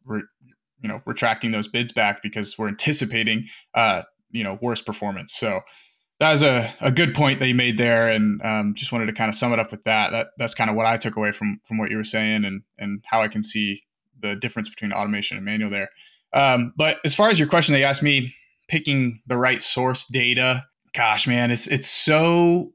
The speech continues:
it's so nuanced, and that, like,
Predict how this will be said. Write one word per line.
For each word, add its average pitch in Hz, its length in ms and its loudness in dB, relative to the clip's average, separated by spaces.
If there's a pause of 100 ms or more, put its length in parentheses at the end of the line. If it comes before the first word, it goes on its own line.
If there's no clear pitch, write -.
(120)
it's 135 220 -2
so 165 360 2
nuanced, 143 760 0 (420)
and 127 220 -2
that, 120 320 0 (500)
like, 113 240 -2